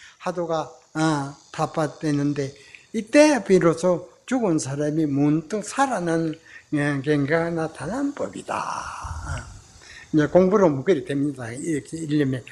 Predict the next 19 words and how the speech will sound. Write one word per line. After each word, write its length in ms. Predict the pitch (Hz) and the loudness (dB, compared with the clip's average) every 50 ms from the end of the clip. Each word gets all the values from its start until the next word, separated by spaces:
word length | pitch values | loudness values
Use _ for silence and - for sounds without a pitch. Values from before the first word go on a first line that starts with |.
| - - | -16 -14
푹 340 | - - 143 139 127 120 - | -6 0 0 2 2 2 0
빠져가지고. 640 | 123 123 117 117 117 117 110 107 - - - - - - 147 - _ _ _ - - - - - - - - | 0 0 0 -2 -8 -12 -12 -12 -14 -16 -18 -16 -16 -16 -18 -20 _ _ _ -20 -20 -20 -20 -20 -20 -6 2
이렇게 520 | 240 240 226 214 196 196 - 202 202 196 190 | 6 10 10 10 10 8 4 4 4 4 4
일년 360 | 190 190 202 196 190 190 185 | 4 2 2 2 2 0 0
삼매에 580 | - 143 196 190 185 185 196 196 180 180 175 | -2 -4 -4 -2 -2 0 0 2 2 0 0
들어서 600 | 180 190 185 180 185 180 180 180 190 185 165 156 | 0 -2 0 0 0 0 0 -2 -2 -2 -2 -4
크게 380 | - - 247 247 202 208 - - | -6 -8 -8 -4 -2 -4 -4 -4
죽은 420 | - 254 254 220 202 175 156 156 - - _ _ _ _ - | -6 -8 -4 -4 -2 -2 -4 -6 -10 -18 _ _ _ _ 0
경계에서 720 | 170 175 185 180 170 190 190 175 170 170 160 - 180 175 | 2 4 4 6 6 6 6 6 6 6 4 2 0 0
문득 720 | 147 135 131 139 151 165 180 220 269 285 - - 339 330 - | 0 -2 0 4 6 6 8 8 8 6 6 4 2 2 2
살아나서 840 | - - 320 320 302 269 202 165 156 143 131 - - 165 165 180 170 - - - - - _ | 2 4 4 6 6 4 2 2 0 0 -2 -2 -2 -2 -2 -4 -6 -10 -20 -20 -20 -12 _
깨달음을 720 | - 226 208 185 196 180 165 180 180 180 175 175 175 170 165 | 0 2 6 6 6 6 6 4 4 4 4 4 4 4 2
얻을 220 | 160 165 190 185 | 2 0 -2 -2
것 160 | - 175 170 165 | -2 -4 -6 -4
같으면 560 | 170 156 151 - - 180 175 165 165 156 - 131 | -6 -8 -8 -8 -6 -4 -4 -4 -4 -6 -8 -10
모든 920 | 139 147 151 160 175 196 226 262 285 294 302 320 311 262 302 302 285 269 | -6 -2 2 4 6 8 8 8 8 8 8 6 6 4 2 2 2 2
부처님과 800 | - 262 - - 208 220 214 208 208 208 202 190 190 170 151 - - - - - - - - _ | 0 -4 -8 -6 -6 -6 -6 -6 -6 -4 0 2 2 2 2 -2 -6 -16 -20 -20 -20 -20 -6 _
역대, 640 | - 196 208 208 208 - - 208 202 190 185 185 175 170 | 6 6 6 6 2 0 4 6 6 6 6 4 2 2
예, 520 | 170 185 190 185 175 170 165 160 156 147 | 4 4 6 4 4 2 2 -2 -4 -6